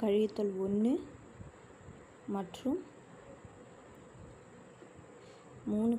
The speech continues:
கமா மூணு ஜோடி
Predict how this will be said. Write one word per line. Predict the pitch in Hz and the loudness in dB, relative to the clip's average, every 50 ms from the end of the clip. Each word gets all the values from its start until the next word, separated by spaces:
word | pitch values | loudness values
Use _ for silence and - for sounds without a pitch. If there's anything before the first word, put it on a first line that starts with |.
| 233 - | 0 0
கமா | 220 208 208 208 208 208 | 0 2 2 2 2 0
மூணு | 208 208 208 208 220 226 240 302 370 - - - - - - - - - - - - - - - - - - - - - - - - - 214 202 | 0 0 2 4 4 4 4 2 0 -4 -8 -16 -18 -20 -20 -20 -20 -20 -20 -20 -20 -20 -20 -20 -20 -20 -20 -20 -20 -20 -20 -16 -10 -8 -4 2
ஜோடி | 208 208 208 208 214 214 214 220 254 285 | 4 6 6 8 6 6 6 6 4 2